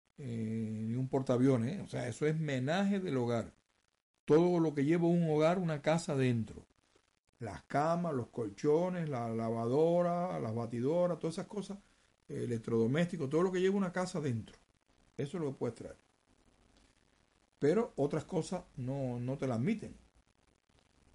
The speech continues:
Juegos de cama, sábana, toalla, todas estas cosas. Y eso,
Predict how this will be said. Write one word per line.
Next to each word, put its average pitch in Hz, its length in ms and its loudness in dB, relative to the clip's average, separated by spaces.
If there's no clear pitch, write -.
Juegos 113 320 0
de 107 120 -4
cama, 170 1120 0
sábana, 165 760 2
toalla, 165 840 2
todas 139 140 -4
estas 135 140 -12
cosas. - 300 -20
Y 214 360 0
eso, 180 460 -2